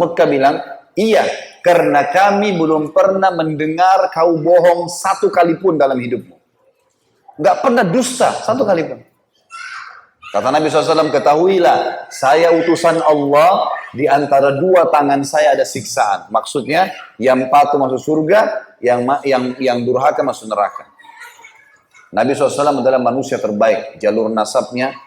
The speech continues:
terkenal paling terbaik. Terkenal dari turunan raja-raja Mekah, karena Abdul Muttalib kakeknya raja Mekah.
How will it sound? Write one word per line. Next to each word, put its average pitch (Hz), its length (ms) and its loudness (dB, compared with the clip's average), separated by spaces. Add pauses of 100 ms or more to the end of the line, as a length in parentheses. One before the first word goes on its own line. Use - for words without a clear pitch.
(140)
terkenal 120 480 -2
paling 110 240 0
terbaik. 101 360 0 (560)
Terkenal 127 480 -2
dari 123 160 0
turunan 131 400 0
raja-raja 113 560 2
Mekah, 127 320 0
karena 107 240 -2
Abdul 139 240 0
Muttalib 139 400 0
kakeknya 139 320 -2
raja 160 160 0
Mekah. 175 360 -2